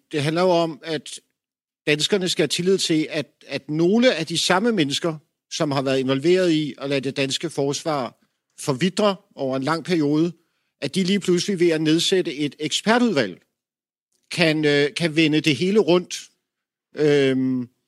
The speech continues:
hvorfor skal danskerne have tillid til det, at, at de, de samme mennesker er i stand til at gøre det?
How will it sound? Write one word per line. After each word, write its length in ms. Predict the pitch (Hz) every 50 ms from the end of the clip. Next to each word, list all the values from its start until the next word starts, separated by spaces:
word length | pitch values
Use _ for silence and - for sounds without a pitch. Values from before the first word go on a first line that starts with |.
| _ _ _ _ _ _ _ _ _ _ _ _ _ - 139 - 147 127 -
hvorfor 500 | 190 156 131 139 135 165 180 170 - 240
skal 160 | 220 - -
danskerne 340 | - 175 160 160 - 226 202
have 60 | 196
tillid 260 | 170 - - 170 202 190
til 140 | 147 170
det, 160 | 151 156 165 -
at, 160 | 151 156 175
at 200 | 143 143 - -
de, 120 | 156 160
de 180 | - - 170 165
samme 280 | - - 165 175 196
mennesker 300 | 196 170 151 156 - -
er 20 | 185
i 40 | 170
stand 180 | - 180 160
til 100 | - 175
at 40 | 160
gøre 120 | 165 160
det? 160 | 160 160 147